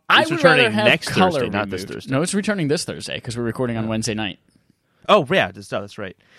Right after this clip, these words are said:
Speaker 2: It's on my calendar. I, I knew that.
Speaker 1: Yep.
Speaker 2: I knew that.
Speaker 1: I would rather remove
Speaker 2: <laughs>
Speaker 1: color because I think so much of what I appreciate about games is the audio experience. Like, so many
Speaker 2: Mm-hmm.
Speaker 1: games I love,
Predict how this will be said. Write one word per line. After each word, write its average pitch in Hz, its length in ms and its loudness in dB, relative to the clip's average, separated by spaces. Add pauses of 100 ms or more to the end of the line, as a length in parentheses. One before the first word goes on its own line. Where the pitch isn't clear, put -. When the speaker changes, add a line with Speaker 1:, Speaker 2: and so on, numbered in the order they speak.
Speaker 2:
It's 139 140 -6
on 196 40 0
my 170 80 0
calendar. 120 320 0
I, 131 180 -4
I - 20 -4
knew 135 160 -4
that. 98 240 -4 (240)
Speaker 1:
Yep. 135 300 -2 (100)
Speaker 2:
I 123 100 -6
knew 127 120 -2
that. 92 300 -6
Speaker 1:
I 170 140 4
would 254 140 -2
rather 220 220 2
remove 190 340 0
Speaker 2:
<laughs> - 20 -10
Speaker 1:
color 113 480 0 (880)
because 170 400 2
I 156 160 2
think 175 420 -4
so - 380 0
much 156 220 -2
of 139 60 -4
what 139 120 0
I 135 60 2
appreciate 131 460 -2
about 139 240 0
games 135 360 -4
is 113 340 -4
the 120 200 -2
audio 104 300 0
experience. 95 640 -8 (120)
Like, 113 200 -4
so 147 160 -2
many 165 140 -4
Speaker 2:
Mm-hmm. 156 60 -6
Speaker 1:
games 139 280 0
I 117 80 2
love, 113 440 0